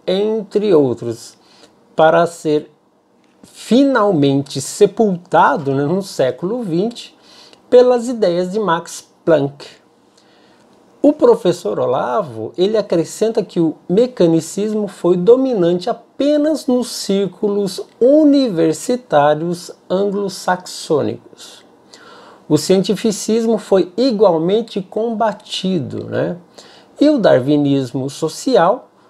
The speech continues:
só conseguiu ser dominante nos Estados Unidos e como crença pública, sendo rejeitado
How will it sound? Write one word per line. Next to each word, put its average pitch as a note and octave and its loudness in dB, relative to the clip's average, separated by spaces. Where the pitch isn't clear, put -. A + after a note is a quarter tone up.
só - -2
conseguiu F3+ -2
ser D3+ -2
dominante F#3+ 0
nos D#3 2
Estados C3+ -2
Unidos G3+ -2
e A3 -4
como G#3 -2
crença G3 -2
pública, B2+ -6
sendo D#3 2
rejeitado F#3+ -2